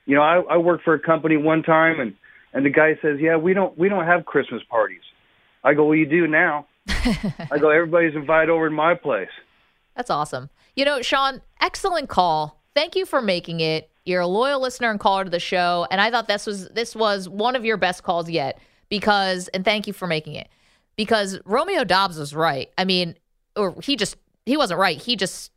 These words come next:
Speaker 2: answered the question, which was, I asked, Give me one instance of hanging out with Aaron Rodgers outside of the facility. And he didn't have anything except for a Halloween party that the whole team was invited to. And, you know, I'm,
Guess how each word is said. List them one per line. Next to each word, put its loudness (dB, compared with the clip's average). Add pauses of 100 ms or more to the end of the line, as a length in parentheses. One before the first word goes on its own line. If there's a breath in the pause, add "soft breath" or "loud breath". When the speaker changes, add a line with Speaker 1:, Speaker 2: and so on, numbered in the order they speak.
(140)
Speaker 2:
answered -2
the -2
question, -4 (220)
which -2
was, 0 (960)
I 4
asked, 0
Give 0
me 0
one 0
instance -4 (540)
of 2
hanging 0
out 4
with 0
Aaron 2
Rodgers 0
outside 0
of -6
the -4
facility. -8 (680)
And 2
he 2
didn't 2
have 2
anything -4 (320)
except 0
for 2
a 0
Halloween 0
party 2
that -2
the 0
whole 0
team -2
was -4
invited -8
to. -14 (640)
And, 2
you 2
know, 2
I'm, 0